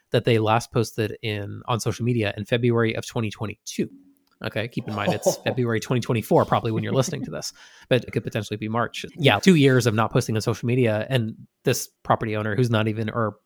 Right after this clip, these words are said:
Speaker 1: property management company owner who's not even the most so-, social media savvy guy himself,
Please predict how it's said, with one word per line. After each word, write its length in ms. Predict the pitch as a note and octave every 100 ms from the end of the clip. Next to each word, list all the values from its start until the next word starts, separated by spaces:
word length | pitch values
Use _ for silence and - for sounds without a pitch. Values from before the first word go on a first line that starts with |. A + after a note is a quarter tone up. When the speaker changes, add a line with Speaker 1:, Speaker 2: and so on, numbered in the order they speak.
| _
Speaker 1:
property 280 | - A#2 A#2
management 280 | B2 A#2 B2+
company 260 | A2+ A2+
owner 200 | A2 A2 - -
who's 120 | D3+
not 140 | D#3
even 140 | C3+ A2+
the 40 |
most 220 | A2 G#2+
so-, 280 | - A2+ A2 -
social 260 | - A#2 -
media 220 | A2 A2
savvy 240 | - G#2+ A2
guy 180 | A2
himself, 440 | G#2 A2+ D3+ B2+